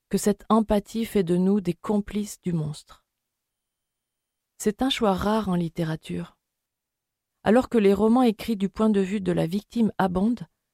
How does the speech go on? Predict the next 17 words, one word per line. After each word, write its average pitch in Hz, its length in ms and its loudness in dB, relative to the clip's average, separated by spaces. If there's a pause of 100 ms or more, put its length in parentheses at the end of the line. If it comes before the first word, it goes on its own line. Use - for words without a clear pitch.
(180)
ceux 233 160 0
qui 233 160 -2
se 226 100 0
situent 220 300 -6
dans 214 120 4
la 185 120 2
tête 208 180 -2
du 180 140 -4
bourreau 196 400 -2
sont 185 240 -4
peu 233 160 -2
nombreux, 175 440 0 (640)
surtout 214 300 -6
dans 220 120 4
la 196 100 4
veine 185 200 2
réaliste. 175 680 -4